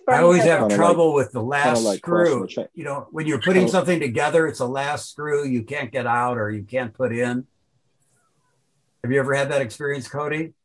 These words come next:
Speaker 3: Right. Mm-hmm. Or, or like you, you cross a chain link fence and then it's,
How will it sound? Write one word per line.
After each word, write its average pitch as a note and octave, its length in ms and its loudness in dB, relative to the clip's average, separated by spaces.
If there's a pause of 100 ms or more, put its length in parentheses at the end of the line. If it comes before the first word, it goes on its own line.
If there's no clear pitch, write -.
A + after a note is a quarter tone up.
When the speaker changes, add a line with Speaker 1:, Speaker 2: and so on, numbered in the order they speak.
(680)
Speaker 3:
Right. G3+ 280 -4 (1500)
Mm-hmm. G2+ 360 -10 (1300)
Or, G#2+ 200 2
or A2+ 320 2
like G#2+ 220 -2 (140)
you, A2 200 -6 (440)
you G2+ 80 -10
cross A#2 300 -4
a A#2 40 -8
chain A#2+ 340 0
link A#2+ 240 0
fence C#3 360 -4
and G#2+ 140 -2
then G#2+ 400 0
it's, - 260 -10